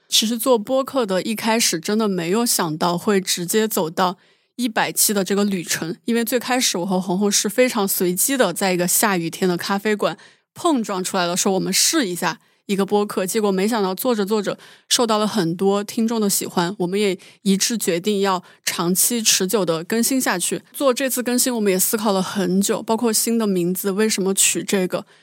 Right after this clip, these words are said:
包括它代表了什么样的意义，如何和毕不了业衔接，如何和大家一起走得更久更远，都是我们今天这期播客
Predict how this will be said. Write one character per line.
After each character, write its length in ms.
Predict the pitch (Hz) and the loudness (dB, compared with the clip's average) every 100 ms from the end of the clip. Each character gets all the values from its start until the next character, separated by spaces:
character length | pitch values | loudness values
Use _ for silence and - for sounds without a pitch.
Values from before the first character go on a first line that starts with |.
| _ | _
包 160 | 226 220 | -2 -2
括 240 | - 214 208 | 0 -2 -2
它 240 | - 247 226 | -6 -2 0
代 200 | 240 220 | 2 2
表 140 | 196 | 2
了 100 | 165 | 0
什 200 | 180 180 | -2 0
么 80 | 180 | 2
样 100 | 208 | 2
的 100 | 196 | 0
意 300 | 214 220 202 | -2 -2 -2
义， 100 | 170 - - | -4 -8 -10
如 200 | - 214 | 0 2
何 160 | 226 226 | 2 0
和 160 | 220 208 | -2 -2
毕 120 | 233 | -2
不 80 | 214 | -2
了 120 | 170 | 0
业 120 | 190 | 2
衔 320 | 196 - 170 | 2 2 0
接， 200 | 180 202 | 0 0
如 200 | 190 196 | 0 -2
何 160 | 208 214 | -2 -2
和 140 | 196 | 0
大 160 | 196 202 | 0 2
家 180 | 202 202 | 0 0
一 60 | |
起 160 | 214 208 | 0 0
走 160 | 185 | 0
得 140 | 170 175 | 0 -2
更 340 | - 254 202 | 0 0 0
久 260 | 180 - - | -2 -6 -4
更 180 | 226 202 | 0 0
远， 160 | 170 202 | 0 -2
都 160 | 226 | -2
是 140 | 240 254 | 0 0
我 80 | |
们 100 | 185 | -2
今 160 | 175 208 | 0 0
天 140 | 220 | 0
这 100 | 208 | 0
期 80 | 202 | -2
播 180 | 202 214 | 0 0
客 240 | 208 214 | 0 -2